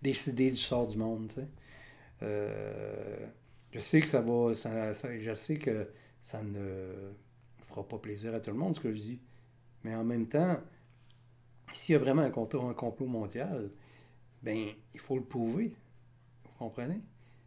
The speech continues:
Puis la réalité, puis le monde est beaucoup plus complexe,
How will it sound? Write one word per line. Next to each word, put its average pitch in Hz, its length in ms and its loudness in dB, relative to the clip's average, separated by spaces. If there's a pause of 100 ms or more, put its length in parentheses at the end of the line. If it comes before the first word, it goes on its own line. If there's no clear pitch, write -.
(460)
Puis 131 360 0
la 117 180 4
réalité, 131 640 6
puis - 180 -6
le 113 120 2
monde 120 600 4 (300)
est 104 100 -4
beaucoup 170 480 -2 (220)
plus 175 180 4 (160)
complexe, - 1300 -2